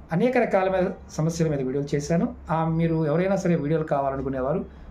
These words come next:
వీడియో ప్లేలిస్ట్లోకి వెళ్ళండి, చూడండి. అలాగే కొత్త ఛానల్ లింక్స్ కూడా వీడియో డిస్క్రిప్షన్లో ఇచ్చాను, వాటిని కూడా సబ్స్క్రైబ్ చేసుకోండి. ఎందుకంటే పాత వీడియోలు అనే దాంట్లో షేర్ చేస్తూ ఉన్నాను.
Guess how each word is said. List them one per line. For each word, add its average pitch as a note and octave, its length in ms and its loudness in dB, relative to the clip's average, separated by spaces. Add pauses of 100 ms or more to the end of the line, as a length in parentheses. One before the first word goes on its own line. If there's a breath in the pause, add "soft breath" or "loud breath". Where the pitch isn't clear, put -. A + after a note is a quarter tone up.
(140)
వీడియో E3+ 180 2
ప్లేలిస్ట్లోకి D#3 500 0
వెళ్ళండి, C#3 240 -2
చూడండి. C3 420 -2
అలాగే E3+ 280 2
కొత్త D#3+ 340 -2
ఛానల్ E3+ 140 2
లింక్స్ F3 200 -2
కూడా F3 180 2
వీడియో D3+ 260 0
డిస్క్రిప్షన్లో D3 520 -2
ఇచ్చాను, D3 320 -2 (520 loud breath)
వాటిని D3+ 220 0
కూడా D#3+ 120 0
సబ్స్క్రైబ్ D3 480 -2
చేసుకోండి. C3+ 440 -4 (240)
ఎందుకంటే E3 420 2
పాత C#3+ 280 -2
వీడియోలు D3 260 0
అనే C#3 80 -4
దాంట్లో C3+ 220 -4
షేర్ C3 280 -6
చేస్తూ B2 220 -6
ఉన్నాను. B2 260 -2